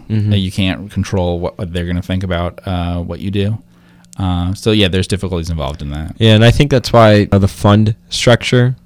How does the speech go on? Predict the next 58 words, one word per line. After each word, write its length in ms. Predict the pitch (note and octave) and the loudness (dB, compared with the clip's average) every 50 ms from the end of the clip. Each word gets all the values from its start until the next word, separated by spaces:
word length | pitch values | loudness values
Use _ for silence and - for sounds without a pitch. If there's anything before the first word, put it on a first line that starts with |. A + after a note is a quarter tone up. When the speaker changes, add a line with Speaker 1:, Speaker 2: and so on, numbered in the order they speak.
| _ _ _ _ | _ _ _ _
Speaker 1:
where 280 | - G2 G#2 G2+ G2+ G2 | 0 2 4 6 6 6
y-, 180 | G2 F#2+ D#2 - | 6 4 2 0
that's 300 | D#2 G2 G#2 G2 - - | 2 4 4 4 4 4
why, 140 | - G#2 G2+ | 4 6 6
like, 220 | G2 G2 G2 F#2+ - | 6 4 2 2 2
so 120 | - G#2 | 2 4
many 100 | G2+ G2+ G2 | 4 4 4
investors, 440 | F#2+ G2 G2 F#2+ - - G2 F#2+ - | 4 4 4 4 4 2 0 2 2
they 120 | G2+ F#2+ | 2 4
lock 260 | F#2+ F#2 F#2 F#2 - | 4 4 2 2 0
people's 320 | - G#2+ - - G2 F#2+ G2 | 0 -2 0 0 0 0 2
money 280 | F#2+ F2+ F#2 F2+ F2 F2 | 2 2 2 2 2 4
up 340 | F2 F#2 G2+ - - _ - | 4 4 2 0 -2 _ 0
because 260 | A#2+ A#2 A#2 G#2 G2+ | 2 4 4 4 4
Speaker 2:
Mm-hmm. 60 | G2 F#2+ | 4 2
Speaker 1:
it 60 | - | 2
kinda 260 | - G#2+ G2+ G2 F#2 | 2 2 4 4 4
helps, 360 | G2 G2+ G2 F#2+ - - - | 4 4 4 4 2 0 0
I 100 | F2+ F#2 | 0 0
guess, 180 | F2 F2+ F2 - | 2 0 0 0
subside 540 | - - F#2 - - - F#2+ F2+ F#2+ F#2+ G#2 | 0 -2 0 0 2 2 4 4 4 4 4
that, 120 | G#2 E2+ | 4 4
where 120 | F#2+ F#2+ | 4 4
they 100 | F#2 F2+ | 4 2
could 140 | F2 - F#2 | 2 2 2
really 180 | F2+ F2+ F2+ F2+ | 2 4 2 2
focus 440 | - - F#2+ F2+ F#2+ - F#2 - - | 2 2 2 2 2 0 0 0 0
on 340 | F2+ F2+ F2+ F2 E2 G2 G#2 | 0 0 0 0 -2 -2 -2
investing 580 | - G#2 G2+ G2 G2+ G2+ G2+ - - G2 F#2+ G2+ | 0 0 2 4 4 4 4 4 4 2 2 2
and 60 | G2 | 2
not 160 | F#2+ F#2+ F#2+ G2+ | 2 2 2 2
have 100 | F#2+ F#2 | 2 2
to 100 | - G2 | 2 0
worry 220 | F#2 F2+ F#2 F#2+ F2+ | 2 4 4 4 4
about, 300 | F2+ F#2+ F#2+ F#2 F2+ E2+ - | 4 4 4 4 2 2 0
okay, 280 | F#2+ G2 - G#2 F#2+ F2+ | -4 -2 0 2 2 4
well, 200 | F#2 F#2 F#2 - - - - - - - - - - - | 4 2 2 0 -2 -6 -18 -20 -20 -20 -20 -18 -10 -6
okay, 180 | F#2+ - G2 F#2 | -4 -2 0 0
so 200 | F2+ - F#2+ F#2 | 2 2 2 2
he's 200 | G2 G2 G2+ G2 | 4 4 2 2
down 360 | - G2+ G2 G2 G2 G2 F#2+ F#2+ | 4 4 4 4 4 4 2 0
two 180 | - - G#2+ G2+ | 0 2 2 2
percent 380 | - G2+ - - G#2 G2 F#2+ - | 2 2 2 4 4 2 2 2
today 180 | - F#2+ E2 | 2 2 4
or 120 | D#2+ G#2+ G#2 | 4 4 4
whatever, 680 | G#2 G#2 G2+ G#2 - G2+ F#2+ F#2+ G#2 G#2 - E2 D#2+ D#2 | 4 4 4 6 6 6 6 4 2 2 0 0 -2 0
you 40 | |
know, 160 | D#2+ G2+ G2 G2 | 0 2 2 2
and, 180 | F#2 F#2 D#2+ C2 | 0 0 -2 -2
and, 220 | F2 F#2 F#2 G2 _ _ _ | -2 -2 -4 -6 _ _ _
you 60 | - | -6
know, 80 | F#2+ F2+ | -4 -2
the 100 | F2+ F2+ | -2 -2
client 340 | - - - F#2+ E2+ E2 - | -2 -2 0 0 0 0 -2
completely 480 | - - - G2 F2 C2 E2 F2 F#2 | -4 -4 -2 0 0 0 0 -2 -2
freaking 440 | G#2+ - - G#2+ G2 F#2 - F#2 F2 | -2 -2 0 0 0 0 0 -2 0
out 220 | F2 F2+ F#2 F#2 F2+ | 0 0 2 2 0
or 240 | F2 E2 E2+ G2+ | 0 0 -2 -2